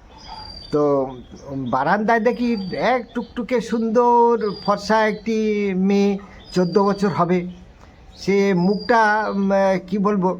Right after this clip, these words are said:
ওই খুব ভোলা ভালা টাইপের, হ্যাঁ, সরল সিধা সাদা। তো আমি জিজ্ঞাসা করছি তাকে, "এ, মা, এ, খুব ক্লান্ত হয়ে পড়েছি, খুব ক্ষুধার্ত, তোমার এখানে কি আজ দুপুরের মতো আমি আশ্রয় নিতে পারবো?"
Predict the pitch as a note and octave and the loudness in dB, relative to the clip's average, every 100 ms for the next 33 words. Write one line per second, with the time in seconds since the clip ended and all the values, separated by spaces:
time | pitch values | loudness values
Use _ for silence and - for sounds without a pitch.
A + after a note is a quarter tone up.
0 | - F3+ F#3 F3 D#3+ C#3+ - - - - | -4 0 2 2 0 -4 -10 -16 -14 -6
1 | C#4+ F#3 B3 A3 G#3 G#3 F#3+ F3+ D3 G2+ | -2 2 4 4 4 4 2 2 0 -2
2 | F2+ - - F3+ A2+ - - - - - | -8 -12 -2 -2 -2 -8 -18 -20 -20 -20
3 | - F#3 F#3+ F#3 F3+ F3+ E3+ E3 D3+ D3 | -6 -2 0 0 0 0 0 0 0 -2
4 | - - - - - - E3+ F3 E3+ F#3 | -8 -20 -20 -20 -20 -4 0 2 4 2
5 | G#3+ F#3 G3+ A3 A3 A3 A3 G#3+ A3+ G3+ | 2 2 2 2 0 -2 -4 -4 -2 -2
6 | G3 F3+ F3+ - - E3 D#3+ D3+ E3+ A3 | -2 -6 -10 -18 -4 -2 0 2 2 4
7 | A3+ F3+ E3 E3 E3 D3 C#3+ - G3+ G3+ | 2 0 -4 -2 0 0 -2 -4 -4 -2
8 | G3 F#3+ G3+ G3 G#3+ G#3+ G#3 G3 G3+ F#3 | 0 0 0 2 2 2 -2 -2 -4 -4
9 | - A3+ - F3 F3 F3 D3+ - - - | -4 -6 -2 -2 0 -2 -6 -8 -10 -14
10 | - - - - D#3 F#3 F#3 F3+ F3+ F#3 | -10 -10 -12 -4 0 2 2 2 2 0
11 | G3 G3 G#3+ G#3+ G3 F3 F#3+ F#3+ G3+ G#3 | 0 0 0 2 2 0 -4 -2 -2 0
12 | G#3+ G#3+ G3+ G#3 G#3+ F#3 - A3 G#3+ G#3 | 0 0 2 2 2 0 0 -2 0 -2
13 | A#3 B3 C#4+ C#4 | 0 0 2 -2